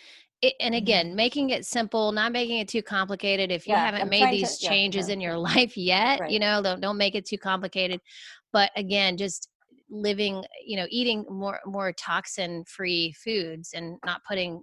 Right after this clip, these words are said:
Speaker 1: toxins on your skin either. And, and,
Speaker 2: Right.
Speaker 1: uh, I've, I've been, I've been passing by people a lot, uh, who have really strong perfume and, uh, on and scents and stuff.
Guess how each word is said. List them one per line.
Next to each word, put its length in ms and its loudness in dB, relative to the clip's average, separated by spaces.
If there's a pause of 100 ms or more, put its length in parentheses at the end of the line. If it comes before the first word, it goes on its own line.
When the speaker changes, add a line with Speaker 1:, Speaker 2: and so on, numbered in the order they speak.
(120)
Speaker 1:
toxins 840 -6
on 120 -8
your 120 -12
skin 360 -4
either. 520 -2
And, 260 -6 (680)
and, 320 2
Speaker 2:
Right. 60 -4 (240)
Speaker 1:
uh, 20 -14
I've, 200 -8
I've 80 -4
been, 260 -2 (160)
I've 160 -6
been 160 -6
passing 460 0
by 180 4
people 460 2
a 80 2
lot, 340 4 (240)
uh, 300 0
who 400 -6
have 240 -8
really 260 2
strong 320 -2 (100)
perfume 600 -4
and, 200 -10 (480)
uh, 60 -14 (180)
on 340 0
and 220 -8
scents 540 -4
and 160 -10
stuff. 320 -2